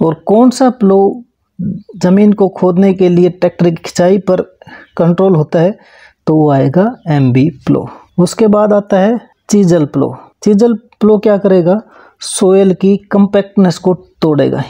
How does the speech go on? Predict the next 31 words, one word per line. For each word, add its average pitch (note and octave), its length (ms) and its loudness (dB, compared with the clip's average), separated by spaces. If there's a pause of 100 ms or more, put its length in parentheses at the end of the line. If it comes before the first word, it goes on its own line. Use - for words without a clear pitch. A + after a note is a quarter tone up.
ये F3 100 2
दो E3+ 240 2
तरह F#3 260 -2
के E3+ 120 -2
प्लो F3 260 0
हमारे D3 400 0
पास, G3 360 -4 (400)
ये D3+ 220 0
animal F3+ 400 2
drone A3 320 2
है, A3 220 2 (200)
ये F3+ 140 2
tractor - 440 -4
drone B2 340 -2
है। A#2 120 -8 (200)
तो F3+ 80 2
चीजल G3+ 440 0
प्लो G#3 400 0
जितनी G3 560 0 (120)
soil F#3 340 0
की E3+ 160 -2
compaction E3+ 680 -2
होगा D#3+ 160 2
उसको G3 320 0
बहुत D#3 540 -2
नीचे F3 300 2
तक F#3 160 -2 (100)
तोड़ता E3 320 0
है। F#3 100 2
इसका F3 360 -2
मतलब F#3+ 420 0